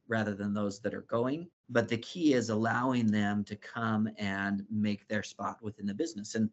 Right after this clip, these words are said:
I think that's a tough thing for families to balance and let the new guard come to be. And I've seen several different ways for this to happen.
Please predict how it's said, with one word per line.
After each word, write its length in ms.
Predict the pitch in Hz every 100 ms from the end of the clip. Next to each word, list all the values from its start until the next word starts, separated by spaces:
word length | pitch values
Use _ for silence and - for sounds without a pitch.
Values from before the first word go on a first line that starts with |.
| -
I 40 |
think 240 | 117 233 190
that's 220 | 160 -
a 60 |
tough 460 | - - - 180 -
thing 280 | - 151 131
for 220 | - 113
families 520 | - 123 123 117 110
to 100 | -
balance 500 | 98 113 110 - - -
and 160 | 104 107
let 160 | 107
the 80 | 101
new 140 | 110
guard 280 | 107 104 104
come 220 | - 107
to 80 | 98
be. 240 | 95 110 107
And 100 | 113
I've 140 | 107
seen 360 | - 175 151 120 _ _ _
several 360 | - 156 151 147
different 300 | 135 131 113
ways 240 | 120 117
for 120 | 120
this 160 | 113 107
to 100 | 110
happen. 320 | 123 110 101